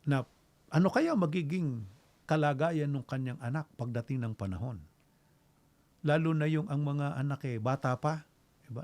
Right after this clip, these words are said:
Nagsisimula pa lang sigurong magsalita, yung iba naman ay nasa elementarya,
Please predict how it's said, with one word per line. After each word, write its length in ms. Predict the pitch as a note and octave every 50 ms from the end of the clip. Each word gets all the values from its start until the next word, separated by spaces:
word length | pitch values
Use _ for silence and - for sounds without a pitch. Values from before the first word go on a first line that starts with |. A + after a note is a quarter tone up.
| -
Nagsisimula 720 | - - - - G2 - - G#2 G2 F#2 F#2+ F#2+ F#2+ F#2+ -
pa 80 | A2
lang 160 | G#2 F#2+ G2+
sigurong 640 | G2+ - A2+ G2+ G2+ G#2 G#2+ G#2 G#2+ G#2 G2+ G2 F#2+ F#2+ _ - - _ _ _ _ _ _ _ _ -
magsalita, 640 | A#2+ - - - B2 D#3+ F#3+ F#3+ - F3+ E3+ F3 - -
yung 80 | A2+ F#2+
iba 160 | F#2+ F#2+ G#2+
naman 320 | G#2+ G#2+ A2 A2+ A2 G#2 G2
ay 160 | G2 F#2+ F#2+
nasa 240 | G#2+ G#2+ G2+ - A#2+
elementarya, 1040 | A#2 G#2+ G2 G#2 G2+ A2 C3 D3+ F3 E3+ - F3 F#3 F#3+ F#3+ F#3+ F3+ F3 F#3 E3+